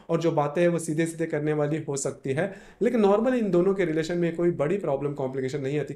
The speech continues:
कई दफ़ा मिथुन राशि के जो व्यक्ति हैं, इनको ये लग सकता है कि थोड़ा सा इनमें एरोगेंसी है और थोड़ा सा बेफिक्री, अ, बातें हैं, लेकिन ऐसा नहीं होता।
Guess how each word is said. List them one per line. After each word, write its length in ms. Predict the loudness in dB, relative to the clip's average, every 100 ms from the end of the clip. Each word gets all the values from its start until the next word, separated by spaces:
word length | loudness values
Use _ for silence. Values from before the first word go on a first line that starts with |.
| -4
कई 180 | 0 2
दफ़ा 480 | 2 2 -2 -2 -12 -20 _ -4
मिथुन 260 | 0 2
राशि 240 | 2 0 -2
के 100 | -2
जो 200 | -2 -2
व्यक्ति 300 | -2 -4 -2
हैं, 300 | -2 -2 -4 -20 -6
इनको 280 | -4 -2 0
ये 140 | 2
लग 240 | 2 2 0
सकता 360 | -4 -4 0
है 140 | 0 -2
कि 360 | -6 _ -10
थोड़ा 360 | -2 2 4 2
सा 120 | 0
इनमें 280 | -2 -2 0
एरोगेंसी 480 | 0 0 -2 -2 -2
है 240 | -2 -4 -10 -12 -4
और 160 | -4
थोड़ा 300 | 0 2 2
सा 180 | 2 0
बेफिक्री, 560 | 0 -2 -2 -6 -6 -6
अ, 200 | -4 -4
बातें 360 | -2 -4 -2 -2
हैं, 160 | -2
लेकिन 400 | -2 -2 -2 -6
ऐसा 380 | -4 -6 -4 -6
नहीं 320 | -6 -4 -2
होता। 460 | -2 0 -2 -2